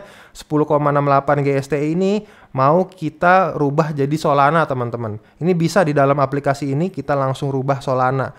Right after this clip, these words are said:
Nah, caranya gimana? Ini pertama kita balik ke wallet lagi, teman-teman, wallet yang kanan atas.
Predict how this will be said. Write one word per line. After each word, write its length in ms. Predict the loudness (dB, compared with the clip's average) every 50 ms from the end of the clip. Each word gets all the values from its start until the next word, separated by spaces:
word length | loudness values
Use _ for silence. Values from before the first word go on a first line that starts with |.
| -20 -20 -20 -20 -20 _ _
Nah, 320 | -4 -4 -2 -2 -4 -6 -6 -2
caranya 320 | -2 0 0 0 0 0
gimana? 560 | -2 -2 -2 0 0 0 0 0 0 -2 -2 -6 -12 -20 _ _ _ -4
Ini 80 | -2
pertama 320 | -2 0 0 2 2 2 0
kita 240 | -2 0 0 2
balik 240 | 2 2 2 2 0
ke 80 | 0 0
wallet 240 | 2 2 2 0 0 -2
lagi, 160 | -4 -4 -4
teman-teman, 480 | -6 -4 -4 -2 -2 -2 -2 -2 -2 0
wallet 240 | 0 0 0 -2 -4
yang 160 | -6 -4 -4
kanan 240 | -4 -4 -4 -4 -4
atas. 560 | -6 -6 -4 -4 -2 -2 -4 -4 -6 -16